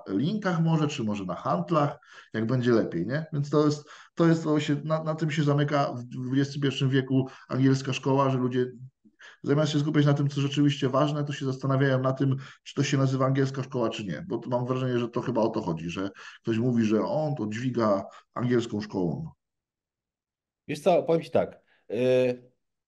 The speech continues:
Speaker 2: ja mogę to podsumować krótko. Nie ma dobrej i złej metody treningowej. Y, i tak naprawdę, y, jeżeli spojrzeć na najlepszych trenerów, takich, którzy mają najlepszą opinię, y, najle-, najwięcej, wiesz, zawodników, jakieś tam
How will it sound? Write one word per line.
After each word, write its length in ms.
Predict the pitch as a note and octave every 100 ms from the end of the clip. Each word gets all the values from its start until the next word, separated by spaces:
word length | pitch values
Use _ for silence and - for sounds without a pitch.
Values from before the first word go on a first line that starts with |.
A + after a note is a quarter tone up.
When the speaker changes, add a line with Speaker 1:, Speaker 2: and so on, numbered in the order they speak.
| _
Speaker 2:
ja 400 | - G#3 G3 D#3 - _ - - _ _
mogę 280 | - E3 E3
to 100 | E3
podsumować 540 | D3+ C#3+ D#3 C#3+ C#3
krótko. 400 | C3+ G2+ - - _ -
Nie 160 | D3+
ma 260 | G#3 F3+ -
dobrej 440 | A#2 E3 F3+ E3 C3+
i 40 |
złej 200 | C#3 D#3+
metody 300 | D3+ D#3+ C#3
treningowej. 640 | C#3+ C#3 C3+ A2+ E2+ C#2+ _ _ _ _ _ -
Y, 260 | B2 C3 B2+
i 80 | C#3+
tak 160 | F#3+
naprawdę, 680 | F#3+ F#3 D#3+ C#3+ F3 G#3 - _ _ _ _ -
y, 340 | B2+ C3+ C#3 C3
jeżeli 260 | D#3+ G#3+
spojrzeć 500 | G#3+ G#3 F3+ D3+ -
na 100 | C#3+
najlepszych 680 | D3 C#3+ F3 - C#3+ - -
trenerów, 560 | - D3+ C#3 A#2 C3+ -
takich, 320 | B2+ A#2+ -
którzy 180 | B2+ C#3+
mają 240 | C3+ B2+
najlepszą 420 | C3 D#3 D3 D3
opinię, 680 | C3+ A#2+ C3 A2+ A2 G#2 F#2 F#2 G#2+ G#2+ G#2 G#2 G#2
y, 40 |
najle-, 300 | A2+ A#2+ B2
najwięcej, 640 | A2 A#2+ B2+ B2+ - B2+
wiesz, 180 | A#2+ A2
zawodników, 540 | G2 A2 A#2 A#2+ A#2 B2
jakieś 220 | A#2+ A2+
tam 220 | B2 A#2+